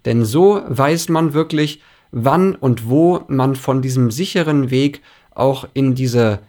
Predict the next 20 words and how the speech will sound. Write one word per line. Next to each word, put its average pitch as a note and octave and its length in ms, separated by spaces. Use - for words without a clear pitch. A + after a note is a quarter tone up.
Seitenarme, A#2+ 1300
nämlich A#2 300
das B2+ 180
sind A#2 180
dann A#2 140
genau A2+ 280
die G#2 140
Spotlight-Kurse, A2+ 1080
auch - 140
dort C3 260
mal A#2 140
hineinwandern A#2 960
kann. A#2 360
Ja, B2+ 120
die D3+ 220
Funktion C#3+ 1080
ist C3 220
nämlich B2 360
eine A#2 280
andere D#3+ 600